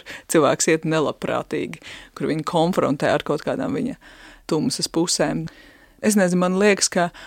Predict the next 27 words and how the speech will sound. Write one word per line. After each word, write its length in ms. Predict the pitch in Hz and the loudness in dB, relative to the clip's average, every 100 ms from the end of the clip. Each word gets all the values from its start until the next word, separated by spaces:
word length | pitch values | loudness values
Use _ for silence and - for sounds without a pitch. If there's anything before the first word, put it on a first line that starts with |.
| - - - | -20 -20 -8
ka 140 | 180 | -6
godīgas 800 | 165 190 208 180 160 180 180 - | -2 2 4 2 0 -2 -4 -4
un 300 | - 180 180 | -2 -4 -4
patiesas 680 | - 175 - 190 175 - - | -2 -2 -2 -2 -2 -4 -6
kārtas 640 | - 175 180 202 - 185 - | -2 0 0 -2 -4 -8 -4
vai 200 | 180 - | -4 -4
godīga 480 | 170 185 175 156 - | 0 2 2 2 -2
spēle, 640 | - 165 170 185 196 170 | 0 4 6 6 6 2
tā 80 | - | -4
kā 160 | 160 165 | -4 -2
sportā 460 | - 185 180 - - | 4 6 6 -2 -6
ir 60 | |
tas 80 | - | -6
fair 280 | - 175 - | -4 -2 -4
play 300 | - - - - | -2 -2 -2 -4
princips, 560 | - 180 190 180 - | -4 0 0 0 -2
kas 200 | - - | -4 -2
ir 120 | 180 185 | -4 -4
godīga 480 | 165 175 - 92 - | 2 4 4 -2 -2
spēle, 560 | - 165 180 190 196 185 233 - | -2 -2 -2 -4 -4 -8 -12 -14
ā, 420 | - - - 190 - _ _ _ _ - | -14 -12 -14 -14 -18 _ _ _ _ -2
pret 180 | 269 349 | 0 0
sevi, 300 | 165 170 277 - _ _ - _ _ 190 | 0 0 -2 -4 _ _ -20 _ _ -6
un 120 | 175 | 0
pret 180 | 202 - | 2 4
skatītāju 540 | 185 185 165 151 170 | 2 2 0 -2 0
godīga, 480 | 185 190 233 240 | 0 2 2 2